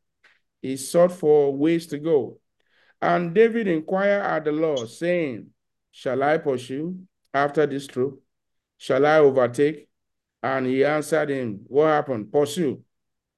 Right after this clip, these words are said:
for thou shalt surely overtake them, and without fail recover all."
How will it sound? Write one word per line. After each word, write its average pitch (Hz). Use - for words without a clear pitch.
for 131
thou 156
shalt 143
surely 156
overtake 127
them, 101
and 123
without 143
fail 135
recover 127
all." 101